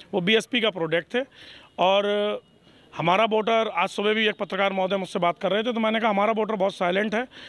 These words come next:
बहुत शांति से अपना काम करेगा।" और इस भगदड़ को ये दिखा रहे हैं कि बी-, बीजेपी कहीं है ही नहीं अब,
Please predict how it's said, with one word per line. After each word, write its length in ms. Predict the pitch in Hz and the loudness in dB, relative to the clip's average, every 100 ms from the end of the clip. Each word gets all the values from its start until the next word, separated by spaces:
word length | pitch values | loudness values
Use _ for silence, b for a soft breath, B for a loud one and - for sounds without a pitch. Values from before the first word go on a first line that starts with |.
| B - | B 0
बहुत 120 | 180 | 2
शांति 400 | - 175 160 214 | 2 0 0 2
से 80 | 202 | 2
अपना 220 | 190 202 | 0 -2
काम 220 | 170 180 | -2 0
करेगा।" 400 | 190 214 240 254 B B B - | 2 2 2 0 B B B 0
और 680 | 160 190 208 214 220 - - - - - | 4 4 4 2 0 -4 -14 -20 -16 -2
इस 100 | 190 | -2
भगदड़ 460 | 160 151 165 220 220 | 0 -2 2 2 2
को 240 | 226 226 | 2 2
ये 60 | 214 | 2
दिखा 340 | 170 143 208 | -2 0 2
रहे 120 | 233 | 4
हैं 100 | 233 | 2
कि 100 | 208 | 0
बी-, 300 | 175 196 202 | -2 0 0
बीजेपी 500 | 185 170 202 220 240 | 0 -2 2 0 -2
कहीं 320 | 220 196 226 | -2 -2 0
है 160 | 180 156 | 0 2
ही 140 | 233 | 2
नहीं 240 | 285 247 180 | 4 4 2
अब, 120 | 139 | -2